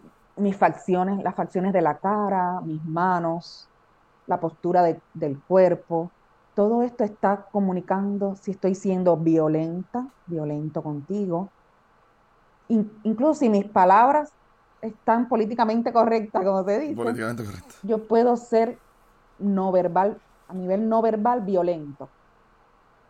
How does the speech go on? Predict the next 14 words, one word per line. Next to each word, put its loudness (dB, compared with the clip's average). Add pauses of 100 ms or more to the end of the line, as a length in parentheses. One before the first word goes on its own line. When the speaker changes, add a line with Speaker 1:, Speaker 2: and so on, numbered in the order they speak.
(100)
Speaker 1:
Y -2
alzo 2
la 2
barbilla, -2 (760)
me, -8
me -8
pongo 0
arrogante, -2
me -6
siento -8
Speaker 2:
Mm. -4
Speaker 1:
superior -4
al -2
otro. -4